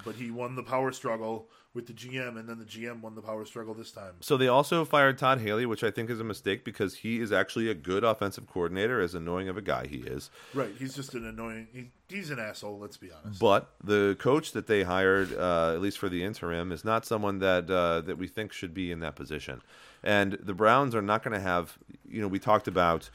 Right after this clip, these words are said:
Speaker 2: Arizona. They fired their offensive coordinator. They got a new one. The team was a little shaken up, and then it was a positive thing that occurred. That's not gonna be the case here, in my opinion. I think the Browns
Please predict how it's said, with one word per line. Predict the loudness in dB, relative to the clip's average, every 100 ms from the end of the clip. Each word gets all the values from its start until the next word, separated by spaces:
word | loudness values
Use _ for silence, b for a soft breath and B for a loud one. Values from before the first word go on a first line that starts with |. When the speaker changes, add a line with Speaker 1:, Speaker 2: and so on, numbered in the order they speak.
| B B 2
Speaker 2:
Arizona. | 4 4 4 2 2
They | 0
fired | 2 4 4 2
their | 2
offensive | 2 -2 -8 -6
coordinator. | -4 -2 -2 -2
They | -2
got | -2 -2
a |
new | -2 0
one. | 2 0 0 B B
The | -12
team | -4 -2 -2 -4 -8
was | -6
a | -4
little | -2
shaken | -2 -2 -2 0
up, | 2 2 -2 -10
and | -4
then | 2 2 2
it | -2
was | -2 -4
a |
positive | -4 0 2 0 -4 -6
thing | -6 -6
that | -8
occurred. | -8 -4 -2 -2 -8 b b
That's | -6 -2
not | 2 2
gonna | 0 -4
be | -4
the | -4
case | -6 -6 -8
here, | -8 -10 -14 -10
in | -2
my | 2 2
opinion. | 0 -6 -6 -6
I | -4
think | -4 -4
the | -2
Browns | 2 6 6 2 -4 -10